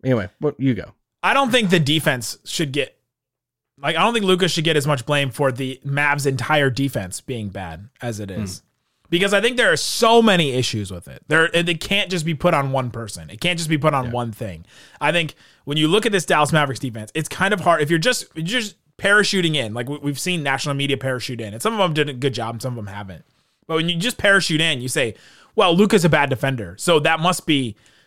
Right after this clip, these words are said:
Speaker 2: the reason why the Mavericks are bad defensively." He was not a good <laughs> defender last year. He did step up, though, and wasn't the weak link. But when you look at the difference between what the Mavericks were last year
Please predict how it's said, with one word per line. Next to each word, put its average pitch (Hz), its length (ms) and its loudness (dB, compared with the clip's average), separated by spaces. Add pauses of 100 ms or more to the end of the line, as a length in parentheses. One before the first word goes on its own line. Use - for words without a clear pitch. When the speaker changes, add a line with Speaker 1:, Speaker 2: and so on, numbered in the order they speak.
(120)
Speaker 2:
the 160 80 2
reason 151 320 2
why 135 140 2
the 135 60 0
Mavericks 131 280 0
are 127 40 -4
bad 123 200 -2
defensively." 110 440 -10
He 330 120 4
was 392 140 6
not 240 180 4
a - 20 2
good 190 140 4
<laughs> - 0 -
defender 196 340 4
last 165 380 0
year. 127 240 0
He 214 100 -4
did 233 160 0
step - 300 0
up, 269 180 2
though, 117 320 -4 (420)
and 160 140 -2
wasn't 196 300 2
the 156 60 2
weak 151 260 -2
link. 156 340 -2 (320)
But 170 120 0
when 185 120 0
you 175 100 2
look 220 280 -2
at 190 100 2
the 151 100 2
difference 170 340 0
between 147 360 0
what 147 200 0
the 160 60 -4
Mavericks 139 440 0
were 139 120 -2
last 156 400 -2
year 113 220 -2